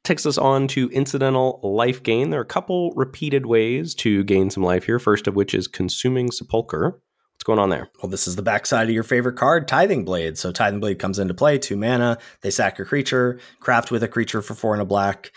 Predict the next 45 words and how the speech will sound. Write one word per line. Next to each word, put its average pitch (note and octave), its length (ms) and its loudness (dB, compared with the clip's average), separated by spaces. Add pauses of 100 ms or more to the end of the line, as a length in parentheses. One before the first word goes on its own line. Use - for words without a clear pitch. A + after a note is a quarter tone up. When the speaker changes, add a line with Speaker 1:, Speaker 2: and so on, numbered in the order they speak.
(240)
Speaker 2:
and G2+ 100 -2
it - 140 -4
drains G2+ 400 2
them F#2 160 2
every F2 280 2
upkeep. E2 520 -4 (120)
They E2+ 220 2
lose E2+ 220 2
a F2 60 2
life, E2 360 2
and E2 100 -2
you D#2+ 100 0
gain D2+ 200 -2
a C#2 60 -2
life. - 480 -8 (100)
Speaker 1:
We've B2 60 0
also B2+ 180 2
got A2 320 0 (160)
Acolyte A#2+ 540 0 (100)
of F#2+ 140 -2 (100)
Aclazotz. G2 880 -4 (480)
And G2+ 500 2
that's G2 160 -2
two - 140 -2
and A2 80 2
a - 20 0
black G#2 220 0
for F#2+ 100 2
a - 20 2
one C3+ 160 2
four. C#3 360 0
Sacrifice A2 420 0
another F#2 160 -2
creature - 260 -4
artifact. C3+ 460 0
Each A2 140 -6
opponent G#2+ 320 0
loses A2 240 0
one G#2 180 2
life G#2 320 2
and F#2+ 140 -2
you F#2+ 340 2
gain F2+ 260 4
a F2 80 -6
life. - 480 -10